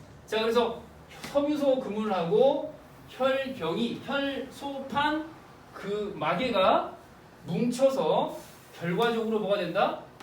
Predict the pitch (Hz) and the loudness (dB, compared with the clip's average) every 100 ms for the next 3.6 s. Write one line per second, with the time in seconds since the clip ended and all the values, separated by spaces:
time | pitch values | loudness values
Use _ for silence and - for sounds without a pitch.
0 | - 233 233 233 185 151 147 196 262 - | -12 -2 0 0 -4 -6 -4 -4 -4 -4
1 | - - - - 156 156 160 - - - | -10 -20 -20 -12 -8 -6 -6 -10 -20 -20
2 | - - 143 170 190 175 175 160 147 135 | -14 0 2 2 0 0 -2 -4 -4 -4
3 | 120 107 104 120 139 127 | -6 -8 -8 -6 -6 -6